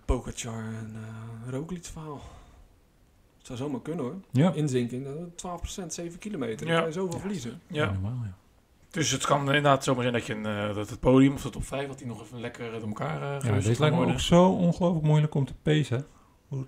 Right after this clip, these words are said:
Speaker 2: hoe pak je dit aan, man, zo'n <laughs> t-, tijdrit?
Speaker 1: Ja. Ja, geen idee.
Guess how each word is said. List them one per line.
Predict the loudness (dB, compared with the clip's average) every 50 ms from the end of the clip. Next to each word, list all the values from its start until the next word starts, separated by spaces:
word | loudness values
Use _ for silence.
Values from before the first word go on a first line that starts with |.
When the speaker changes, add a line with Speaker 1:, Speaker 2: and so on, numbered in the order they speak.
| -10 -10 -10
Speaker 2:
hoe | -8 -6
pak | -6 -6 -4 -2
je | -2
dit | -2 -2 -2
aan, | -2 -2 -2 0
man, | -2 -2 -4
zo'n | -4 -6 -6 -6
<laughs> | -8
t-, | -12 -14 -14 -16 -18 -20 -20 _ _ _
tijdrit? | _ -8 -6 -6 -4 -4 -6 -8 -8 -12 -16 _ _ _ _ _ _ _ -20
Speaker 1:
Ja. | -20 -18 -18 -20 -20 _ _ _ _ _ _ _ _ _ _ _ _ _ _ _ _ _ _ _ _ _
Ja, | -16 -14
geen | -10 -10 -8 -8
idee. | -6 -6 -6 -8 -8 -10